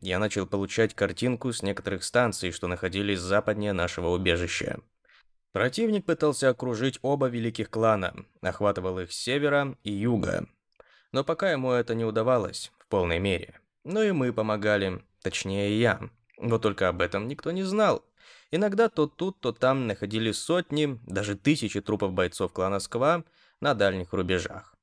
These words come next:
Кто-то имел огнестрельные ранения, кого-то просто разорвало на части, кто-то имел маленькие прожжённые дырки. Но не всегда получалось вовремя вычислить опасные группировки противника. Не всегда. «Кайден, приём!»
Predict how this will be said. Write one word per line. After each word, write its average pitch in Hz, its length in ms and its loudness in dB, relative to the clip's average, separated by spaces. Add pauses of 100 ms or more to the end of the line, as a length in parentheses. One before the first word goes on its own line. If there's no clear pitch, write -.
Кто-то 185 380 0
имел 135 260 2
огнестрельные 123 640 -2
ранения, 104 600 0 (180)
кого-то 87 300 -2
просто 120 520 -2
разорвало 104 580 0
на 104 140 -4
части, 113 560 -2 (200)
кто-то 220 280 0
имел 143 180 2
маленькие 170 840 0 (120)
прожжённые 107 640 0
дырки. 98 680 0 (320)
Но 123 120 2
не 123 100 2
всегда 117 360 0
получалось 90 540 -2
вовремя 107 360 2
вычислить 95 480 -2
опасные 90 440 0
группировки 90 500 -2
противника. 98 760 -2 (400)
Не 143 160 2
всегда. - 520 0 (680)
«Кайден, 113 400 2
приём!» 117 460 2